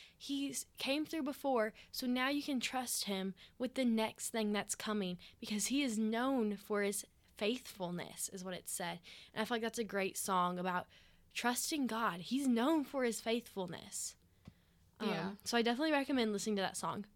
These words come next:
Speaker 1: And then another verse that we were kind of looking on, and actually this is my favorite verse, and that is Romans eight twenty-eight. And it says,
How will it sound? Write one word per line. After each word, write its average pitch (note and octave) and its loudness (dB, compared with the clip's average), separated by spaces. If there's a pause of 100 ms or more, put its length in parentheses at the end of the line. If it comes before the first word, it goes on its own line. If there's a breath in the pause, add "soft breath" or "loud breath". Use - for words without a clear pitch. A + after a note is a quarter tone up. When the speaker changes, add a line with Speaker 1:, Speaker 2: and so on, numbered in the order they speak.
(840)
Speaker 1:
And C4 -2
then C#4 4
another C4 2
verse D#4+ 0
that - -4
we B3 -2
were B3+ 0
kind A#3 -2
of A3 -2 (380 loud breath)
looking B3 2
on, A#3 4
and G#3+ 2
actually A#3 0
this A3+ -2
is C4+ -2
my C4+ 2
favorite G3+ 2
verse, F3+ -2 (800)
and A3+ 0
that A#3 2
is B3+ 2
Romans A3+ 4
eight - 2
twenty-eight. F#3 0 (420 soft breath)
And A3 2
it A#3 2
says, G#3 0